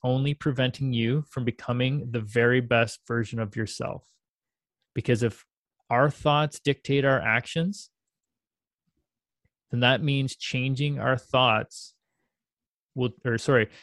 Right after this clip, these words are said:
if our, yeah, if our thoughts dictate our actions or our decisions, that means that changing our thoughts will change our decisions and our actions. So that means that if you take ownership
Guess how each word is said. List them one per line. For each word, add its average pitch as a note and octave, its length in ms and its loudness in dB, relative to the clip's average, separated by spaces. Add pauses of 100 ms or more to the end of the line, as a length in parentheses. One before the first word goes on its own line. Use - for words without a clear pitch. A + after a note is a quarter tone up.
(540)
if - 160 -6
our, C#3 260 4
yeah, C3+ 220 4
if - 120 -2
our C#3 100 4
thoughts D#3+ 300 2
dictate D3+ 360 0
our D3+ 120 4
actions A#2+ 440 2
or A#2 80 0
our A#2+ 100 2
decisions, A2 800 -4 (640)
that B2+ 160 2
means C#3+ 240 2
that B2+ 120 -2
changing C#3 440 -2
our C#3+ 100 2
thoughts C3+ 540 2
will A#2 60 -6
change A#2+ 280 -4
our B2 100 4
decisions G#2+ 800 0
and A#2 120 -6
our A2+ 100 0
actions. - 640 -4 (840)
So - 140 -20
that C#3 240 6
means D#3 240 2
that C#3 320 2 (480)
if - 220 -10
you D3 120 0
take D#3 300 0
ownership D#3+ 560 2